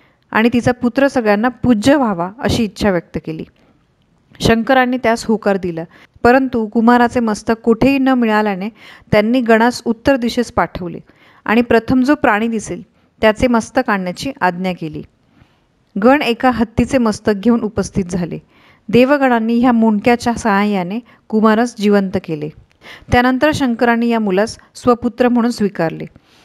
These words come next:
देवगणांच्या आशीर्वादाने हा मुलगा पूज्य झाला आणि गणेश नावाने प्रसिद्ध झाला.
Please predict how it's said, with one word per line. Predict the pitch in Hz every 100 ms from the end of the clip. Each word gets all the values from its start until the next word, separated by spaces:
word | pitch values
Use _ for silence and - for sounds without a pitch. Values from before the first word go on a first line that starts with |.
| _ -
देवगणांच्या | 240 262 269 262 247 269
आशीर्वादाने | 214 185 233 220 196 196
हा | 208 202
मुलगा | 220 202 185
पूज्य | 208 208 208 175 220
झाला | 208 160 160 - - -
आणि | 202 220
गणेश | 202 220 240 -
नावाने | 208 180 190 262
प्रसिद्ध | 196 185 196 175
झाला. | 185 175 160